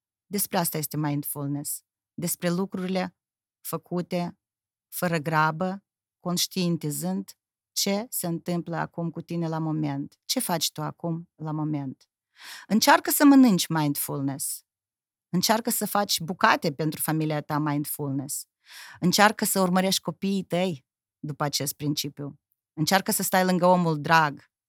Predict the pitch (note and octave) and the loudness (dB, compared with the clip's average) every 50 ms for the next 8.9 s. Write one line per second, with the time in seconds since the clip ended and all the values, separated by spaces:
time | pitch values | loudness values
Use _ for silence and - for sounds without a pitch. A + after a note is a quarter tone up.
0 | _ _ _ _ _ _ _ _ _ _ - D3 D3 - D3 C#3+ - D3 D3 - | _ _ _ _ _ _ _ _ _ _ -10 -8 -6 -6 -6 -6 -6 -6 -8 -6
1 | - - D3 D3 - - C3 - C#3+ C#3+ C#3+ - _ _ - - - _ - E3 | -6 -6 -6 -4 -6 -8 -10 -10 -12 -14 -14 -14 _ _ -20 -20 -12 _ -4 0
2 | E3+ - G#3+ A3 A#3 B3 - - A3 G3+ F#3+ F#3 F3+ E3+ E3 D#3+ D#3+ - - F3+ | 2 6 6 6 6 4 0 0 4 4 6 6 6 4 4 2 0 -2 0 0
3 | F3+ F3+ E3+ D#3 D#3 D3 - - G#3 G3+ F3+ D3+ D3 C#3+ - - - - _ _ | 0 0 0 0 -2 -2 2 4 6 6 6 4 4 0 -4 -8 -10 -14 _ _
4 | _ _ _ - - E3 D3+ D#3+ E3 F3 E3+ - - E3+ E3+ D#3+ D3+ - F3+ F#3 | _ _ _ -2 2 2 4 4 4 2 0 -2 -4 -2 -2 0 2 2 2 4
5 | F3+ D3+ D3 D3 - _ _ _ _ _ _ _ _ _ _ - - - F#3 F3 | 4 2 2 0 -4 _ _ _ _ _ _ _ _ _ _ -8 -4 -4 -2 -2
6 | - F#3+ F#3 F3+ F3+ - G#3 G3+ G#3 - - F#3 - F#3 F3+ E3 G3+ F#3+ E3+ - | 0 2 2 0 0 0 -2 -2 -2 -2 -4 -4 -2 -2 2 4 4 4 4 2
7 | E3 D3 D3 C#3+ C#3+ - - - - _ - D#3+ D#3+ D#3 D3+ A3+ B3 D4+ F4 F4 | 2 0 0 0 -2 -4 -10 -20 -20 _ -12 -10 -8 -2 2 4 4 4 4 2
8 | D4 _ - C#4 C4+ C4+ B3 A#3 G#3+ G3+ G3+ F#3+ A3+ A#3+ A3+ A3 G3 - | -2 _ 0 4 6 6 6 6 4 2 2 2 2 2 2 2 0 -2